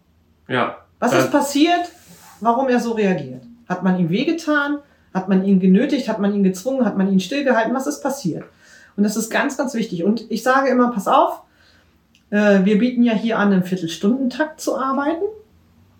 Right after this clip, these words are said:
Speaker 2: Das heißt, wir rechnen pro Viertelstunde ab. Und bei solchen Fällen sage ich dann immer, "Wir bauen es langsam auf. Wir resetten den Hund auf Null.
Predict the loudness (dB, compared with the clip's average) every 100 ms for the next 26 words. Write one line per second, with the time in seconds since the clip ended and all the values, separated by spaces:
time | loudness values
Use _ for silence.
0 | -4 -2 2 2 2 0 0 2 -2 0
1 | -4 -4 -6 -8 0 2 2 -2 -10 -16
2 | _ _ _ _ _ _ _ -4 2 4
3 | 4 0 -10 _ _ _ _ _ -2 2
4 | 4 2 0 0 0 0 0 -2 -6 -6
5 | -4 -2 -2 -6 -14 -8 0 0 2 0
6 | -2 -2 0 2 0 -2 -4 -2 0 -2
7 | 0 0 2 0 2 2 0 0 -2 0
8 | 2 0